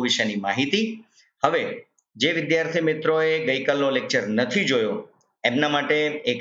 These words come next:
reminder, તમે જોઈ શકો છો constitution quiz zero. ગઈકાલનો વિષય હતો આપણો નિયામક ધારો એટલે કે regulating act. જે મિત્રોએ આ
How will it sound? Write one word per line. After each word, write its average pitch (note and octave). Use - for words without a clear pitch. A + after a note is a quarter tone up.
reminder, C#3+
તમે B2
જોઈ C3+
શકો C#3+
છો E3
constitution C3+
quiz A#2+
zero. B2+
ગઈકાલનો C#3+
વિષય C3
હતો C3+
આપણો C#3
નિયામક B2
ધારો A#2
એટલે A#2+
કે B2
regulating A#2+
act. A#2+
જે C#3
મિત્રોએ D3
આ C3+